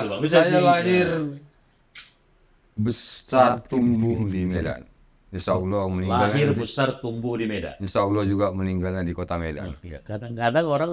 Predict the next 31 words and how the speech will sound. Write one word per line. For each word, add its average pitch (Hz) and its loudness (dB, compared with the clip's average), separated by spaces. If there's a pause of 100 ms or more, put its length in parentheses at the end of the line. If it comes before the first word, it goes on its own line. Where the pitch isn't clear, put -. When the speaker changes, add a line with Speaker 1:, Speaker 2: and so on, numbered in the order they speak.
(100)
Speaker 1:
tak - -6
lahir 98 -4
ini, 120 -6
tak 135 -4
besar 120 -4
ini 139 -4
mau 151 -4
jadi 139 0
wali 135 0
kota 143 -2
Medan 139 0
pula, 110 -2
kan? 139 -4 (160)
Speaker 2:
Ah. 117 -4
Speaker 1:
Kalau 147 0
ini 208 -2
pasti 202 0 (160)
bisa 160 -2 (160)
dijelaskan, 151 -2
Pak. 82 -12 (240)
Speaker 2:
Saya 160 4
lahir 165 4
di 143 2
Samu 127 -6
Baru. 113 2 (720)
Speaker 1:
Oke. - -20
Speaker 2:
Oh, 78 -6
daerah 95 0
Skip - -4
sana, 82 -2
ya. 82 -8